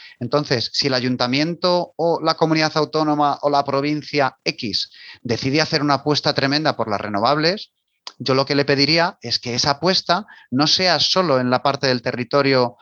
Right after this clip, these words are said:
vamos a decir, que les puede resultar más fácil poner, porque, entre comillas, no hay nada,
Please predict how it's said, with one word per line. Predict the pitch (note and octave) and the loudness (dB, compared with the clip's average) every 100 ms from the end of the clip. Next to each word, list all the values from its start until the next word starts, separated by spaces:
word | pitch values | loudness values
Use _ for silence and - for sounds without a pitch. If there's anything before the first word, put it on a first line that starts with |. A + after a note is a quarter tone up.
| - _ - | -20 _ -2
vamos | C3+ C3 | 0 2
a | B2 | 0
decir, | A#2+ C3+ A#2+ _ | 2 -2 -2 _
que | C#3 | -2
les | B2 | -2
puede | - D3+ | 0 0
resultar | D3 - C3 C#3+ | 0 -2 -2 0
más | C3 | 0
fácil | B2+ C3+ B2+ | 0 -2 -2
poner, | A2 C3+ F3 - | -2 -2 -2 -6
porque, | - B2+ - B2 A#2 A2+ | -2 -2 -2 0 0 0
entre | B2+ A#2+ C3 | -4 -4 -2
comillas, | B2 C3 B2+ A#2+ - C3 | 0 0 0 0 -2 -2
no | B2+ B2+ A#2 | 0 2 2
hay | G#2+ | 2
nada, | C3 F#3 A#2 | 0 0 -2